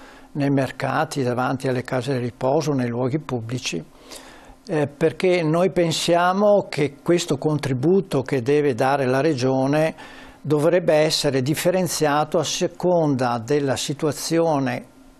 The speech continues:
sanitaria, sociosanitaria della persona. Nel senso che poi questi soldi non è che vanno materialmente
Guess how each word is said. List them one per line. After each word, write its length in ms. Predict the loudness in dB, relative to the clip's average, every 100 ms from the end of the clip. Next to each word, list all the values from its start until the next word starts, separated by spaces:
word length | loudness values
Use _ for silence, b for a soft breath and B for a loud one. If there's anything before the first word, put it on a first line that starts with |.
| _ _
sanitaria, 1000 | -10 -6 -2 -2 -2 -2 -2 0 -2 -4
sociosanitaria 960 | -6 -4 -6 -6 -6 -4 -2 -4 -2 -4
della 220 | -4 -6
persona. 600 | -8 -10 -8 -8 -8 -14 B B B B B B B B B
Nel 240 | -2 0 0
senso 480 | 2 2 2 0 0
che 400 | 2 2 0 -8
poi 180 | -2 -2
questi 280 | 0 -2 0
soldi 440 | 2 2 2 2
non 180 | 0 0
è 100 | 0
che 120 | 0
vanno 340 | 0 0 2 0
materialmente 1200 | 0 0 0 2 0 0 0 0 0 0 -2